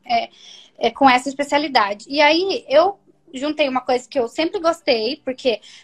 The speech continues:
na residência, a parte de tricologia sempre foi muito forte. Eu tinha um ambulatório, toda terça-tarde só de cabelo.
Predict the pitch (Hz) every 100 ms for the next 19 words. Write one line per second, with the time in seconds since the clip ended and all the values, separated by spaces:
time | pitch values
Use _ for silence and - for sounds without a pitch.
0 | - 240 277 294 285 247 247 254 294 294
1 | 240 220 247 254 - 269 269 254 254 240
2 | 254 294 294 - 269 262 262 339 294 262
3 | 240 233 240 262 254 254 247 269 - 254
4 | 254 240 - 247 240 262 254 262 247 233
5 | 247 220 - 262 254 240 220